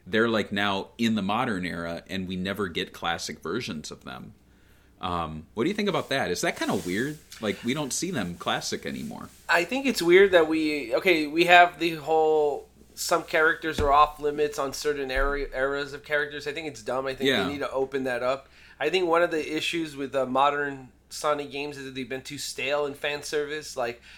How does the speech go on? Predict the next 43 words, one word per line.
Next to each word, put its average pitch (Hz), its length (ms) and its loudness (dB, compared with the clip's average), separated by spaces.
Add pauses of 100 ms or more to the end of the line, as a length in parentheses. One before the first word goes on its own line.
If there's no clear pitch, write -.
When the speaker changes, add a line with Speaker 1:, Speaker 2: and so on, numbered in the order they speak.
(120)
Speaker 2:
people 180 220 2
always 190 220 10
say, 190 180 2
like, 160 240 4
"A 156 40 -6
Generation 185 600 0
was 151 140 -6
too 196 180 -4
much 175 180 0
fan 147 240 0
service," 135 440 -4
and 139 100 -6
I'm 139 160 -4
like, 131 300 -4 (640)
I, 175 380 6
I 175 80 8
don't 214 220 8
think 202 180 2
we 196 80 -4
should - 200 0
go 170 180 8
reuse 160 580 -4
old 175 240 2
stages, 180 560 0
but, 156 160 -2
like, 151 200 2
the 151 120 0
idea 156 360 2
of 151 220 6
using 147 360 -6
other 147 180 0
characters 143 580 -2
within 135 280 -4
the 123 60 -10
storyline, 135 640 -2
m-, 117 340 -14
like, 123 320 -4 (380)
to 156 100 -6
make 151 240 0
the 143 80 0
world 131 360 -4
look 131 240 -6
bigger, 143 480 -4